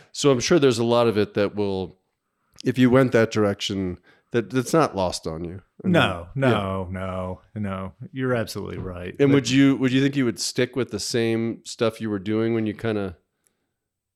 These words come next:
Speaker 1: or, or would that be a, 'cause I mean, I, I don't know that
Speaker 2: Yeah.
Speaker 1: much about,
Speaker 2: Right.
Speaker 1: you know, I mean,
Speaker 2: Right.
Speaker 1: my, my art kind of is honestly, like, getting creative is trying to do this,
Speaker 2: Right, right.
Speaker 1: tying flies, and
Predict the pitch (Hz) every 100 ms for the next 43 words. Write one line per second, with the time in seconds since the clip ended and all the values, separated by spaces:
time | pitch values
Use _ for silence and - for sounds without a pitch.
0 | _ 107 107 95 107 107 104 107 110 104
1 | 92 85 82 _ _ - 127 135 131 151
2 | - 135 185 156 123 120 127 139 135 135
3 | 120 147 - 131 131 131 120 120 101 -
4 | _ _ 110 107 113 127 - 107 104 98
5 | 104 107 - 104 104 92 104 95 - _
6 | - _ _ _ _ _ - - 113 110
7 | 95 104 85 - _ _ _ _ 127 _
8 | _ - 110 113 - 95 90 90 113 104
9 | 92 - 101 104 107 101 87 - 101 98
10 | - _ _ 110 101 110 104 101 110 110
11 | - - - 170 107 107 107 165 107 107
12 | 107 117 107 98 107 101 107 110 - 90
13 | 87 85